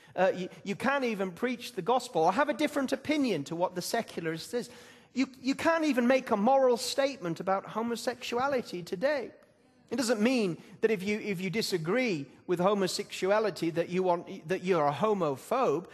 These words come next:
but you're not even allowed to have a different opinion. Where is live and let live? You know, I believe in gay rights.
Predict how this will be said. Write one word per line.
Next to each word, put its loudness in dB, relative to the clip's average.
but -6
you're 2
not 4
even 0
allowed 2
to -4
have 0
a -4
different -6
opinion. 2
Where 6
is 0
live 4
and 2
let 2
live? 6
You 2
know, 4
I 6
believe 4
in 2
gay 6
rights. -2